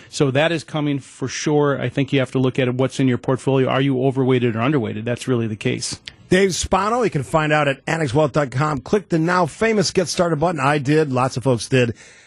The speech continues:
Speaker 2: That's the, one of the best decisions you can ever make. Dave, host of Money Talk. Dave, how's your golf game?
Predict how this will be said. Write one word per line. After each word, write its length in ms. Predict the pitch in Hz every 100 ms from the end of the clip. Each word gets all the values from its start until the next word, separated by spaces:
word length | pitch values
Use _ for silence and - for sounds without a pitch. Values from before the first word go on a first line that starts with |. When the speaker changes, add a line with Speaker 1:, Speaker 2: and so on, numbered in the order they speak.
| - _
Speaker 2:
That's 160 | 131 -
the, 120 | 131 -
one 160 | 160 175
of 60 |
the 60 | 165
best 200 | 160 -
decisions 420 | 139 151 131 120
you 60 | 120
can 100 | 131
ever 160 | 127
make. 360 | 131 127 - -
Dave, 400 | 120 147 147 127 -
host 240 | 131 -
of 60 | 127
Money 240 | 180 180
Talk. 340 | - 175 160 120
Dave, 220 | 180 170
how's 160 | 190 165
your 80 |
golf 220 | 165 165 139
game? 240 | 160